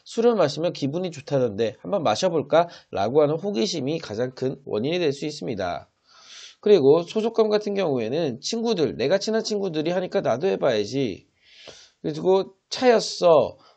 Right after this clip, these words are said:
어, 뭐 바람 폈어 이러면서, 어, 우울감을 갖고, 그 다음으로 성적이 계속 떨어지는 불안감, 그 다음에, 어, 가정에서의 뭐 가-, 아동학대 등등을 통해서 스트레스 받으면서 할 수도 있게 됩니다.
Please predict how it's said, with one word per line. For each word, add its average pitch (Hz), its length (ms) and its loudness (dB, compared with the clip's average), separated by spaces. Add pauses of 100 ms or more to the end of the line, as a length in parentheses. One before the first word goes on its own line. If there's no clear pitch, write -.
어, 135 260 0
뭐 147 280 -2
바람 185 360 2
폈어 160 580 2
이러면서, 127 800 -2 (100)
어, - 160 -10
우울감을 120 640 -2
갖고, 127 600 -4 (440)
그 156 60 -6
다음으로 156 320 4
성적이 240 380 0
계속 151 260 -2
떨어지는 160 420 0
불안감, 143 680 0 (420)
그 110 60 -14
다음에, 104 420 -6 (260)
어, 76 260 -12
가정에서의 123 840 2
뭐 98 500 -2 (100)
가-, 123 260 0 (640)
아동학대 143 580 0
등등을 110 500 -6
통해서 113 340 -8
스트레스 170 460 -6
받으면서 110 580 -2 (260)
할 175 140 0
수도 143 320 -8
있게 143 260 -6
됩니다. 120 480 -6